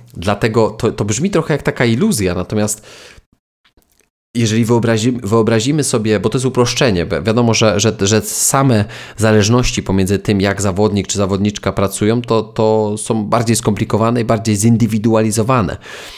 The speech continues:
Natomiast same sy-, sytuacje mentalne, sy-, przepraszam, symulacje mentalne, y, ch-, to jest taki trening, w t-, w czasie którego uruchamiamy nasze zmysły.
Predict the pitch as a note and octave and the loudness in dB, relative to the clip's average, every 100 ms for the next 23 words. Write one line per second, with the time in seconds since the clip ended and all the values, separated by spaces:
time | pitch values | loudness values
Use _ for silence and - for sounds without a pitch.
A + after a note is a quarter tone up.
0 | - - F#2+ G#2+ G#2 - - _ _ - | -20 -10 -2 0 0 -2 -12 _ _ -10
1 | - C3+ D3 - A#2 - - A#2 C3 - | 0 2 2 0 -2 -4 -2 0 0 0
2 | A2+ A2 - F#2+ E2+ E2+ A#2 - F#2+ F#2+ | 0 0 0 0 0 -2 -4 -6 -4 -2
3 | B2 A2+ A2+ F2+ - C3 A#2 A2+ B2 B2+ | -2 -2 0 0 2 4 6 6 4 2
4 | G#2 E2+ F2 F2 E2 E2+ F#2+ A#2+ - - | 0 2 0 0 0 0 -2 -4 -12 -20
5 | - - - _ _ _ _ _ _ - | -20 -20 -20 _ _ _ _ _ _ -2
6 | G2+ G2 - - - B2 A#2+ A#2+ B2 A#2+ | 0 0 -2 -12 0 2 4 2 -2 -2
7 | B2 C3 D3 C3+ - - G#2 G#2+ - A#2 | 2 2 4 0 -4 -2 0 0 -2 -4
8 | B2 - B2+ A#2 A#2 A#2 B2 A#2+ C3 A#2+ | -4 -2 0 2 0 2 0 2 2 0
9 | A#2+ A2+ A2 G#2+ - - | 0 0 2 2 0 -6